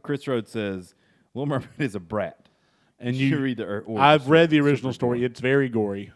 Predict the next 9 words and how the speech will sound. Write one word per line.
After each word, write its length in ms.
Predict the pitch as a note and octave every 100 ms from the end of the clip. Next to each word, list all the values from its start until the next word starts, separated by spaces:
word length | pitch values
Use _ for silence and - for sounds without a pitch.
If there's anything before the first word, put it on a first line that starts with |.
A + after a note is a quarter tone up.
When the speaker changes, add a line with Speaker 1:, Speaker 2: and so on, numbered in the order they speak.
| _
Speaker 2:
Thank 160 | B2 A#2+ _ A2 A2+ _ -
Speaker 1:
I 80 | C3+
was 180 | D#3+ C3+
watching 540 | C3+ C3+ C3 A#2+ A2+ -
on 200 | G2+ G2+
Disney 320 | A#2+ A#2+ G#2+
Plus, 400 | A2+ A#2+ G#2 -
there's, 680 | - F#2 F#2 F2+ F2+ - -
uh, 360 | C#2+ C#2 B1+ B1+